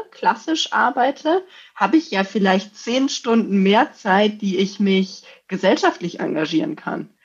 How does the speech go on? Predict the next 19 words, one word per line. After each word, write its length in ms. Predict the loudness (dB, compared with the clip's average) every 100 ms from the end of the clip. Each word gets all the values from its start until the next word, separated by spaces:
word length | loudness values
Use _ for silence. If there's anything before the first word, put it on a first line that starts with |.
| _ _
die 380 | -16 -2 2 4
ich 420 | 4 2 0 -12 -14 _ _ _ _ _ _ _ _ -2
mit 280 | 2 2 0
Familie, 760 | -8 0 4 4 4 2 2
Freunden 380 | 0 -2 -2 -4
verbringen 420 | -10 -6 -4 -4
kann 300 | 0 0 0
und 140 | -2
mit 260 | -2 -4 -4
denen 520 | -4 0 0 -2 -6
Zeit 340 | _ 0 0 0
verbringen 440 | -4 -2 0 0
kann, 460 | 0 0 0 0 -6 _ -20 -20 _ -2
mich 400 | 0 0 -4 -2
um 380 | 2 4 6
meine 340 | 4 4 2 2
Großeltern 760 | 2 2 2 2 0 0 -6
kümmern 340 | -6 -6 -6 -8
kann. 340 | -10 -10 -10